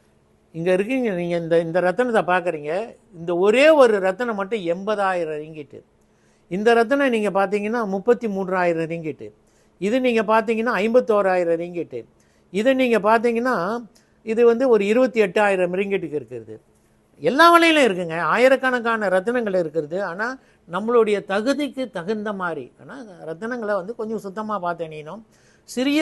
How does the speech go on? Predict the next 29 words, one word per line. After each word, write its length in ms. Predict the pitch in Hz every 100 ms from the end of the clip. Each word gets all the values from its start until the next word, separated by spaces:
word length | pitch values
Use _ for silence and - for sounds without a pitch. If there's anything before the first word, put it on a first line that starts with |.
| 277
ரத்தினமாக 480 | 208 226 220 214 196 190
இருந்து 200 | 202 233
நல்ல 120 | 202 208
பளபளப்பா 460 | 190 190 190 185 185
இருந்துச்சுன்னா, 340 | 170 165 247 254
அது 80 | 240 208
ஆயிரம் 260 | 220 202
ரிங்கிட்டுக்குள்ள 480 | 214 233 208 196 202 208
கூட 80 | 254 208
நீங்க 140 | 175 -
கண்டிப்பாக 460 | 170 175 185 185 170
வாங்கலாம். 360 | 151 143 127 107 _ _ _ _ - - 165
அதை 120 | 254 311
விட 120 | 339
இன்னும் 200 | 320 311 240
சிறியதா 340 | 262 262 233 220
இருந்தா, 180 | 254 277
இன்னும் 220 | 285 285
குறைத்த 280 | 226 226 226 214
விலையில 320 | 196 190 190 196
நீங்க 140 | 170 165
வாங்கலாம். 300 | 165 156 156
நீங்க 140 | 165 165 165
இங்க 120 | 190
இருக்கிறதெல்லாம் 440 | 190 247 254 240 190
பார்த்தீங்கன்னா, 340 | 180 185 226 254 _ _ _
ஆயிரம் 420 | 151 180 180 180 180
ரிங்கிட் 260 | 185 175 160
இருக்கு, 180 | 156